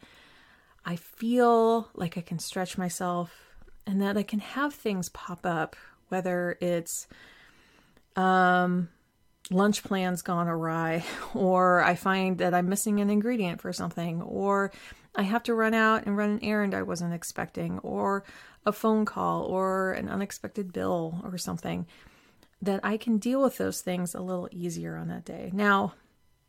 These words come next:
here's the thing. All those pop-up surprises of things are unpredictable. <laughs> We can't say, "Oh, well,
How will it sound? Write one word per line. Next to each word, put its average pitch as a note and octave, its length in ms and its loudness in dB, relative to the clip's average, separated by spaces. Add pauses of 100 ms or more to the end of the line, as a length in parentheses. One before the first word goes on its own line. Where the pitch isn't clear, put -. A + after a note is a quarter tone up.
(240)
here's A#3+ 320 0
the A3 100 0
thing. F3 320 -4 (1300)
All A3+ 220 8
those G#3+ 560 8 (120)
pop-up A3+ 460 -2
surprises F3 800 -4 (100)
of G3+ 120 -6
things A3 600 -2 (1160)
are G#3+ 180 10
unpredictable. F#3+ 720 2
<laughs> - 40 -8 (880)
We B3+ 140 10
can't B3 360 6
say, G#3+ 400 6 (680)
"Oh, A3+ 420 12
well, G3+ 680 8